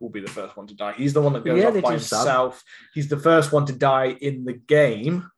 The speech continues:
Speaker 2: Yeah.
Speaker 1: You know, so you almost start to question,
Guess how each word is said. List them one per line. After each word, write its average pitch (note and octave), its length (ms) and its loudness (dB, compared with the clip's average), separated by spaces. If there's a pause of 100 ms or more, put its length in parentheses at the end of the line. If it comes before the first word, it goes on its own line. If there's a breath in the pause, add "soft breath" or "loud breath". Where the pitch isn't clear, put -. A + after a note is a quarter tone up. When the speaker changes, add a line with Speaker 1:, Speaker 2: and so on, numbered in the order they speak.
Speaker 2:
Yeah. B2+ 360 -2 (340 loud breath)
Speaker 1:
You C#3 80 -2
know, A#2+ 260 2
so C#3+ 500 4
you D3+ 220 2
almost D3 240 2
start C3+ 260 -4
to C3+ 220 -8 (100)
question, C#3 540 -4